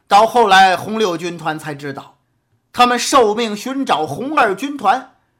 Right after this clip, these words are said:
并与之会师的同时，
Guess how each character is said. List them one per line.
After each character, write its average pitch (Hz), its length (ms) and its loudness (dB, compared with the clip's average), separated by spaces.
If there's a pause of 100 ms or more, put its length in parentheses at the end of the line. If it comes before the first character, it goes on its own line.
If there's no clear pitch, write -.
(220)
并 196 280 -4
与 220 380 -10
之 285 200 -8
会 254 460 -6
师 330 220 -8
的 220 100 -6
同 247 280 -10
时， 247 300 -16